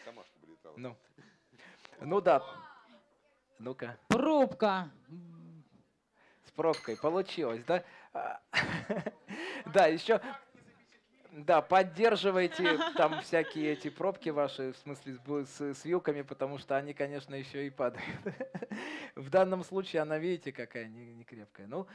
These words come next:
Speaker 2: как видите, как видите, Архимед был велик. И где находится центр масс этой системы? Андрей, где он находится? Где-то вот здесь?
Speaker 1: Где, где? Как это
Speaker 2: Где?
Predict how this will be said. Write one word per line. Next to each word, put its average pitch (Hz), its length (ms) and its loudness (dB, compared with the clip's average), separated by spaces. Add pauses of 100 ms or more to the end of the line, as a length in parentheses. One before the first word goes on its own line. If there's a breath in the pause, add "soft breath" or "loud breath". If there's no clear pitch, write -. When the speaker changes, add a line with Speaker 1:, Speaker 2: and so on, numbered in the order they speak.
(220 loud breath)
Speaker 2:
как 165 220 4
видите, 196 580 -4 (2250)
как 147 180 2
видите, 180 520 -2
Архимед 151 720 -4
был 151 320 -2
велик. 143 580 -4 (100)
И 180 280 -2 (600 soft breath)
где 208 280 4
находится 185 640 2
центр 156 480 0
масс 143 420 0
этой 113 240 -10
системы? 104 680 -12
Андрей, 127 320 -6
где 143 200 -2
он 113 140 -4
находится? 104 480 -10
Где-то 139 280 -4
вот 156 160 -4
здесь? 220 240 -4 (400)
Speaker 1:
Где, 107 160 -20
где? 90 280 -20
Как - 180 -18 (120)
это 117 180 -18
Speaker 2:
Где? 127 60 -10